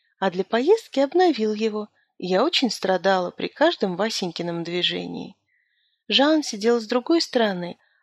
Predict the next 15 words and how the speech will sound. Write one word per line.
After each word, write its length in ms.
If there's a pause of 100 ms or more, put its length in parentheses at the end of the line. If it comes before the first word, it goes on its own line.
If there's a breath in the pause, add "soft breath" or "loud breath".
от 200
него 200
пахло 440
пачулями, 800
нюхательным 680
табаком 580
и 60
перцем. 640 (640)
От 180
этой 220
смеси 640
издохнет 540
не 100
только 400
моль, 380